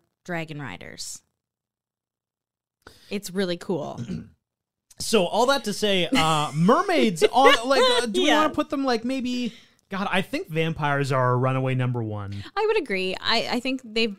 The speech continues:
Speaker 1: been done so many times, and they've done a pretty good job at them.
Speaker 2: Yeah, they, they just get, keep, keep on getting done over and over. Vampires, then maybe everything else. Elves are probably pretty high on the list. I find they keep on coming back with hot elves.
Speaker 1: I feel like they need to redo the hot elves, though. Like,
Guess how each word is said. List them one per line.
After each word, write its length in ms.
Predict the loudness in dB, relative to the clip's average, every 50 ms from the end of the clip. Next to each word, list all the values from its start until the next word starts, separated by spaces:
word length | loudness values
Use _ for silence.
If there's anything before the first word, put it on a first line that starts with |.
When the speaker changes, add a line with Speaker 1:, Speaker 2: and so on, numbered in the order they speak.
| -10 -8
Speaker 1:
been 160 | -4 -4 -2
done 180 | -2 -2 -4 -4
so 160 | -4 -6 -6
many 160 | -6 -6 -8
times, 420 | -10 -8 -6 -6 -4 -4 -4 -6 -6
and 140 | -6 -4
they've 240 | -4 -4 -6 -6 -10 -18 _ _ _ _ _
done 180 | -10 -8 -6 -8
a 60 | -8
pretty 200 | -10 -8 -8 -8
good 160 | -8 -8 -12 -10
job 280 | -10 -10 -10 -10 -10 -12
at 120 | -12 -14 _
them. 460 | -14 -12 -12 -14 -16 -14 -14 -16 -16 _ _ _
Speaker 2:
Yeah, 300 | -6 -4 -2 -2 -2 -4 -6 -10 _ _
they, 240 | -12 -8 -8 -8 -6
they 160 | -4 -6 -4
just 180 | -4 -6 -6
get, 200 | -6 -6 -8 -8 -8
keep, 340 | -8 -8 -8 -8 _ _ _
keep 180 | -12 -6 -4
on 140 | -2 -2 0
getting 220 | 0 2 2 2
done 240 | 4 4 4 2 2
over 260 | 2 0 2 2 2
and 80 | 2 4
over. 260 | 2 2 2 0 -2 -2
Vampires, 800 | -2 -2 -2 -2 -2 0 2 2 2 2 2 0 0 -2 -2 -4
then 200 | -2 -2 0 2
maybe 260 | 0 0 0 0 -2
everything 400 | 0 0 -2 -4 -2 -2 -2 -2
else. 320 | 0 0 -2 -2 -4 -6 -8
Elves 300 | -4 -2 0 0 0 0
are 60 | -2 -2
probably 300 | -2 -4 -4 -2 -4 -8
pretty 220 | -6 -6 -6 -6
high 180 | -4 -4 -2 -2
on 80 | -2 -2
the 60 | -2
list. 300 | -2 -2 -2 -2 -4 -6
I 60 | -10
find 260 | -8 -8 -8 -8 -6 -8
they 80 | -8
keep 240 | -10 -10 -12 -10 -8
on 140 | -8 -8 -8
coming 240 | -8 -6 -6 -6 -4
back 300 | -4 -4 -6 -6 -6 -10
with 100 | -12 -8
hot 240 | -6 -6 -4 -4
elves. 260 | -4 -6 -6 -4 -4 -4
Speaker 1:
I 60 | -4
feel 180 | -2 -2 -2
like 120 | -2 -2 -2
they 100 | -2 -2
need 280 | 0 0 0 -2 -2
to 100 | -4 -10 -10
redo 540 | -12 -12 -8 -6 -6 -6 -4 -6 -6 -6 -6
the 80 | -6
hot 180 | -6 -6 -6 -4
elves, 320 | -4 -6 -6 -8 -10 -8
though. 200 | -8 -6 -6 -6
Like, 180 | -8 -10 -12